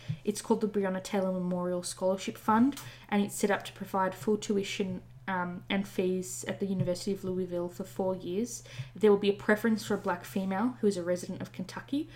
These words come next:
when selecting the recipient. And the university president, Neely, uh, Bendaputi, said, "We hope this provides an opportunity for another phenomenal black woman to follow in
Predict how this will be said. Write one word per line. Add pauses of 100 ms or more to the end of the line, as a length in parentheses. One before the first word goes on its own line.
(180)
when
selecting
the
recipient. (840)
And
the
university
president,
Neely, (240)
uh, (640)
Bendaputi,
said, (280)
"We
hope
this
provides
an
opportunity
for
another
phenomenal
black
woman
to
follow
in